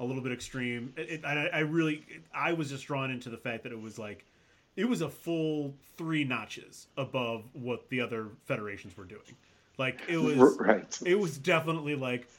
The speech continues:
Speaker 1: well, let's really dial up the insanity because we're, we're not gonna beat them. We're not gonna beat them on, uh, on showmanship or technicality, on, or technical prowess.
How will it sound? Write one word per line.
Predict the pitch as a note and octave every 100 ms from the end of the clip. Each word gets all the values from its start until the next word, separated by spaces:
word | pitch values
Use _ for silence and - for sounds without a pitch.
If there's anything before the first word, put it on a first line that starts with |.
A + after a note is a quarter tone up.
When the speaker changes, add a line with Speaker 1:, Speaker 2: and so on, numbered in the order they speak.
| - _
Speaker 1:
well, | B2 D3
let's | D3 G3+ C#3
really | C#3 F3+ D#3+ C#3
dial | B2+ B2+ D3 D3
up | B2+
the | B2+
insanity | A#2 - A2+ G#2+ G2+ G#2
because | A#2+ A#2 A2+ G#2+ G#2+ - - - - C#3 C3+
we're, | D3
we're | C#3 D#3
not | D#3+
gonna | E3
beat | C3 D3 C#3
them. | C3+ C3 B2+ - - _ _ -
We're | D3+
not | F3+
gonna | F3
beat | C#3 D#3+ -
them | D3 C#3+
on, | C3+ B2 A#2+ A#2 A#2+ B2 - -
uh, | A#2+ B2 C#3
on | A#2+
showmanship | - G3+ F#3 E3+ - D#3+ D3
or | B2 A#2
technicality, | - C3+ C3+ D3+ D3 D3 D3
on, | C3+ B2 C3+
or | B2
technical | D#3 C#3+ D3 D3 C#3+ C#3+ D3 - - -
prowess. | D#3 D3 D3 C#3+ -